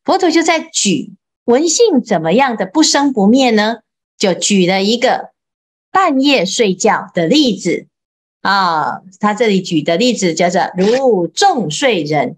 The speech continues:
啊，就是睡得很熟很熟。那大家呢，其实也曾经在半夜睡得很熟的时候呢，啊，很深沉的睡眠当中，眠熟床枕啊，就是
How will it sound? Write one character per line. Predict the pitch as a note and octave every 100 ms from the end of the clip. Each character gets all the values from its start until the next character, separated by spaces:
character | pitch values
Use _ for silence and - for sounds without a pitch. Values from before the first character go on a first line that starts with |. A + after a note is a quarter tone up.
| _
啊， | D#3 D3+
就 | A#3+
是 | C4
睡 | B3+ F#4+ E4
得 | C4
很 | B3 G3+
熟 | G3 A3 B3 -
很 | G3 F3
熟。 | F#3+ G3 - - _ _ _
那 | G3
大 | G3+ A#3
家 | A#3 G#3+
呢， | G3+ F#3
其 | F#3+ F#3+
实 | F#3+ F#3 - -
也 | D#3
曾 | - F#3
经 | F#3+ A3+ B3 A#3 - - _
在 | - G#3+ F#3 - _
半 | D4 B3+ B3+
夜 | B3+ -
睡 | - E4 C#4
得 | A#3
很 | G3+ D#3
熟 | D#3 - C#3+ F#3
的 | A#3
时 | A3 A3
候 | A3 B3+
呢， | A3 G#3+ - _ _ _ _
啊， | G3 F3 B2+
很 | - G#3 G#3 G3+
深 | - F4 F#4
沉 | F#4+ G3 D#3+ E3+
的 | E3
睡 | - E4 B3+
眠 | F3+ D3+
当 | E3 F3+
中， | F#3+ F#3 F#3+ G3 _ _ _ _ _
眠 | B3 E4+ G4+
熟 | - B3 B3 B3+ G#3 F3
床 | E3+ - F#3 G#3 D#4
枕 | - E3+ - _ _ _ _
啊， | F3+ E3+ D#3
就 | E3+
是 | G#3 A#3 F#3